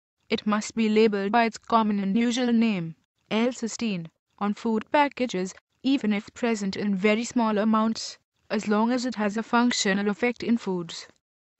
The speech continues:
In other cases, such as when it is used to make flavors in foods,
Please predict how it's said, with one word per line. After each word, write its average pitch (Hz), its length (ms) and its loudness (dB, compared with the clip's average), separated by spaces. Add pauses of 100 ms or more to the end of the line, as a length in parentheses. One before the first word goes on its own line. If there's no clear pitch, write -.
In 254 180 2
other 208 300 -2
cases, 226 560 -4 (260)
such 220 200 -2
as 208 120 -2
when 208 160 0
it 208 60 -2
is 214 180 0
used 240 380 2
to 254 80 0
make 233 260 2
flavors 226 520 2
in 196 100 0
foods, 180 540 -8